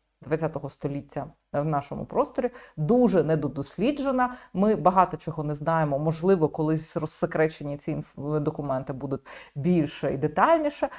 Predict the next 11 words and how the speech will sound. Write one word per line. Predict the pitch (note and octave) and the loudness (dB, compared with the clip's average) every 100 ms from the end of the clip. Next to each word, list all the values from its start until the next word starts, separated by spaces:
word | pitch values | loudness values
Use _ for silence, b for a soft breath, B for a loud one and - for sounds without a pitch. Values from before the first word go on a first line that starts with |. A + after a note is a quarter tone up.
| B | B
але | - F3+ B3+ | 8 10 12
уже | D#4+ G3 F#3+ D#4 | 10 4 0 0
зараз | A#3 C#4+ A#3+ D#3 D3+ | 4 4 6 4 2
дуже | - A3 | -2 -4
багато | G#3+ F#3+ G3 F#3 F3 | 0 2 2 2 -2
чого | - F#3 E3 E3 B B - | -2 -2 -2 -4 B B 0
розсекречено, | F3 F#3 - E3+ G3 B4 - A#3+ G#3 | 2 2 -2 0 0 0 -2 -2 -2
і | - | -4
це | - B3 | -2 0
дає | G3 D#3 F#3+ | 0 -2 -2
нам | G3 F3 | -2 -4